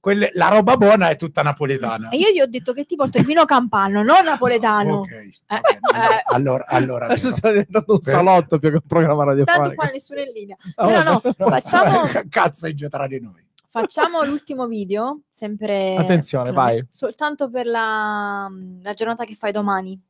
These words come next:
Speaker 3: Vai.
Speaker 2: formativa,
Speaker 1: Sì.
Speaker 2: che può essere interessante.
Speaker 3: Va bene. Vai, chiudi, riapri.
Speaker 2: Ultimissima domanda,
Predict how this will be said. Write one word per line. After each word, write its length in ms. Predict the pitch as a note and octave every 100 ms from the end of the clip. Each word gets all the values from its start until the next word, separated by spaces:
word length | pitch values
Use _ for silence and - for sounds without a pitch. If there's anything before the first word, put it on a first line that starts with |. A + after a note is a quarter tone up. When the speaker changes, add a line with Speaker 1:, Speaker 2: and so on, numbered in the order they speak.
| _ _ _
Speaker 3:
Vai. 280 | - C3 A#2
Speaker 2:
formativa, 400 | A#2 G#2 G2 F#3+
Speaker 1:
Sì. 60 | G3
Speaker 2:
che 100 | A3
può 120 | G#3+
essere 220 | G#3 G#3
interessante. 800 | G#3 G#3 G3+ - F3+ E3+ F3+ F3 - _ _ C3+
Speaker 3:
Va 160 | B2+
bene. 340 | A#2 A2+ A#2 A2+ _ _ _ _ _ _ -
Vai, 280 | A#2+ A#2 A2+
chiudi, 340 | D#3 D#3 C#3
riapri. 580 | C3 C3+ C3+ C#3+ D#3 F3 - _ _ _
Speaker 2:
Ultimissima 840 | D4 D#4 D4+ D#4+ F4+ G4 - E4 C4+
domanda, 640 | B3+ B3 G3+ G3 G#3+ D4+